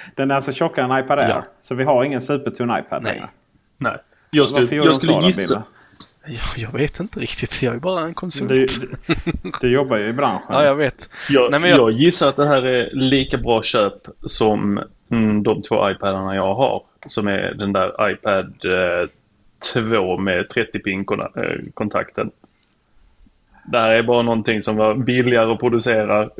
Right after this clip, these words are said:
Speaker 3: fram tills det kommer en ny.
Speaker 2: Jag tror att, eh, de, de ville göra sig av med, eh, dels vill de göra sig av med produktnamnet Air,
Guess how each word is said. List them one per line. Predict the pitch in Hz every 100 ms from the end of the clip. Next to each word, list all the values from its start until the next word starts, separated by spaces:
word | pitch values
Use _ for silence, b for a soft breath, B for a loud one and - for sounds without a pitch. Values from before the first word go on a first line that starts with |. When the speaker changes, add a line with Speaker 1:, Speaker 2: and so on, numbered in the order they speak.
| - - 123
Speaker 3:
fram | 127 104
tills | 95 101
det | -
kommer | - 101 98
en | 98
ny. | 95 - _ - B B B B B B B B
Speaker 2:
Jag | - 131 131
tror | - 170 135 117 117
att, | 120 117 95 135
eh, | 117 117 113
de, | 127 127 120 120 127 131
de | 127
ville | 127 123 123
göra | 127 120
sig | - 123
av | 120 131 110 110 113
med, | 113 110 110 110 113
eh, | 110 110 110
dels | 127 170 -
vill | 180
de | 165
göra | 160 151
sig | 160
av | 135 123
med | 123
produktnamnet | - 131 - 113 110 -
Air, | 107 110 107